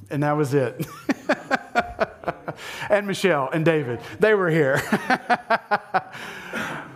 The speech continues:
But there's only so much that virtual can do. I mean, just think about the number of avenues that we've seen rolled out from the various social media companies to try to make virtual connections happen. And there are some that do okay, like Discord I'm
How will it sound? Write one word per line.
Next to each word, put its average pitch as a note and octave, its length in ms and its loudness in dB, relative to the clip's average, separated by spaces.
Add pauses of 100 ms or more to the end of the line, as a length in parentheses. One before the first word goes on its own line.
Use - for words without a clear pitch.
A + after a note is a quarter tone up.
(280)
But - 140 -2
there's G3+ 180 4
only G#3+ 260 2
so F#3 220 0
much F3 300 0
that D#3 120 -10
virtual D3+ 480 -2
can A#2 220 -6
do. G#2+ 260 -6 (1000)
I D3 80 0
mean, D#3 180 2
just E3+ 200 -2
think A3 220 0
about F#3+ 360 0
the C#3 60 0
number E3+ 600 -2
of C3+ 120 -2
avenues C3 640 -2
that B2+ 160 -6
we've C3+ 260 -2
seen B2+ 360 -4
rolled B2 340 -2
out G#2 360 -6 (360)
from C#3 220 -2
the C3 80 -2
various D#3 520 0
social D3 440 -2
media C3+ 400 0
companies A2 560 -8
to B2 100 -8
try D#3 420 0
to D#3+ 80 -4
make C3 280 -4
virtual C#3+ 560 -2
connections B2 580 -6
happen. B2+ 300 -4
And C4 80 0
there D4 100 4
are A#3 180 4
some F3 280 0
that C#3+ 160 -2
do D#3 180 4
okay, B2+ 400 0
like C3 220 -2
Discord D3+ 440 0
I'm C3 220 0